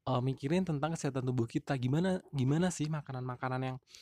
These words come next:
bagus untuk kita konsumsi? Gizi-gizi gimana sih yang perlu kita, eh, perhatiin biar di tubuh kita tuh nantinya enggak akan jadi masalah ke depannya? Seru banget nih pastinya kan?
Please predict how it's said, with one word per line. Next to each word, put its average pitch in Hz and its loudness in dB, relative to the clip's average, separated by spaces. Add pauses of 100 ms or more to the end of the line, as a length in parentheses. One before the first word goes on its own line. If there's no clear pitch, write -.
(260)
bagus 127 4
untuk 127 -4
kita - -6
konsumsi? 139 -2
Gizi-gizi 117 0
gimana 131 2
sih 196 -2
yang 147 0
perlu 139 0
kita, 135 -2 (560)
eh, 131 0
perhatiin 131 0
biar 131 6
di 117 0
tubuh 120 2
kita 143 -2
tuh 196 0
nantinya 180 0 (580)
enggak 139 4
akan 139 -2
jadi 120 4
masalah 123 4
ke 135 -4
depannya? 104 -2 (480)
Seru - 0
banget 160 6
nih 170 0
pastinya 143 -2
kan? 117 -4